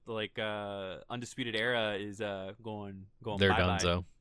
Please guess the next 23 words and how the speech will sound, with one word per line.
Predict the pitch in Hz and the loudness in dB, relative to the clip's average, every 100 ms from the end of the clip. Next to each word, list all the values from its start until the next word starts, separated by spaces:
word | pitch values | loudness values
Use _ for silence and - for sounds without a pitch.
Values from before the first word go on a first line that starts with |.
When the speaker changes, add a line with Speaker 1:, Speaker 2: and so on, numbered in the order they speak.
| - | 0
Speaker 1:
They're | 92 | 2
Speaker 2:
Dunzo. | 92 87 87 | 4 6 4
Speaker 1:
donezo. | 107 107 120 | 4 2 4
Speaker 2:
Wh-, | |
which | 120 127 | 6 8
I, | 117 107 | 10 10
I | |
think | 120 107 | 8 6
some | - 101 | 6 4
of | |
those | 92 | 4
guys | 101 92 | 6 6
are | 87 | 4
gonna | 87 | 0
be | 90 | 2
moving | 87 90 87 | 2 0 2
up, | 87 - | 2 2
probably, | 104 85 90 92 | 2 2 2 -2
is | 98 | -2
what's | 101 95 | -4 -2
happening. | 98 95 101 101 | -2 -2 -4 -6
Speaker 1:
Oh, | 113 107 - 110 | -6 -12 -14 -10
which, | 107 - | -10 -10